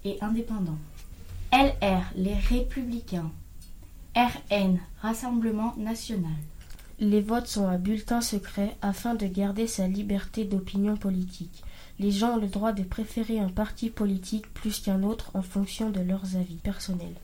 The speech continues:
Speaker 2: Mais il est un devoir de citoyen de respecter l'opinion des autres, sinon c'est un délit puni par la loi.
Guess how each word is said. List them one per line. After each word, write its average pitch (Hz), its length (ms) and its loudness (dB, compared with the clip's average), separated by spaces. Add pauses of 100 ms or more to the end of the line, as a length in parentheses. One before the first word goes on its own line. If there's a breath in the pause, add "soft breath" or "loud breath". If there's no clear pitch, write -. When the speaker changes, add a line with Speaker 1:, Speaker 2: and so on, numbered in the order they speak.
(120)
Speaker 2:
Mais 233 220 4
il 233 120 2
est 233 120 4
un 208 120 4
devoir 226 420 2
de 190 120 0
citoyen 214 640 0
de 190 120 -2
respecter 226 680 -2
l'opinion 208 520 2
des 185 260 0
autres, 196 260 -2
sinon 208 420 -2
c'est 190 260 -6
un 175 80 -2
délit 196 340 -2
puni 202 360 -2
par 190 200 -2
la 180 80 -2
loi. 170 240 -6